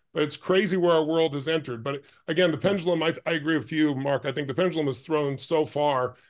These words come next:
And there's a point now where the pe-, the quiet middle start finally starting to speak up 'cause it's affecting the quality of their life on a massive scale. But when you vote people in office and they know they can give you whatever you want and they're willing to do it to and just print money, that's why we end up in the position we are right now with inflation.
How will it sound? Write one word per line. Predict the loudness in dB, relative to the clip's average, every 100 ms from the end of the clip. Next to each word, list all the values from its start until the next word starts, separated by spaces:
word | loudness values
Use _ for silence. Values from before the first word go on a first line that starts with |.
| _ -6
And | -4
there's | -4
a | -2
point | 0 0 0
now | -2 0
where | 0 0 0
the | -4
pe-, | -10 -8 -6
the | -6
quiet | 0 2 2 2
middle | 2 2 0
start | -4 -2 -2 -2
finally | 0 0 0
starting | 0 -2 0
to | -6
speak | -4 -4 0
up | -2 0
'cause | -6 -6
it's | -10
affecting | -6 -6 -6 -8
the | -6
quality | -2 -2
of | -4
their | -6
life | -4 -4 -6
on | -10
a |
massive | -8 -10 -10 -8
scale. | -8 -8 -8 -10 -14 _ _ -6
But | -4
when | 0 0
you | 0 -2 -6 _ _ _ _ _ _ -20 -8
vote | 2 2 2
people | -2 0
in | 0
office | 2 0 -2 -4
and | -6
they | -2
know | 0 0
they | 0
can | -2
give | -2 -2
you | 0
whatever | 2 2 0
you | -4
want | 0 2 0 -2
and | -6
they're | -4 -4
willing | -2 -4 -4
to | 0
do | 2 2
it | 0
to | -4
and | -4
just | -6 -10 _
print | -6 -6
money, | -2 0 0
that's | -2 -4 -2
why | -4
we | -2 -4
end | -4
up | -6
in | -8
the | -8
position | -6 -6 -6 -8
we | -4
are | -4
right | -4 -6
now | -8 -8
with | -8
inflation. | -6 -6 -6 -8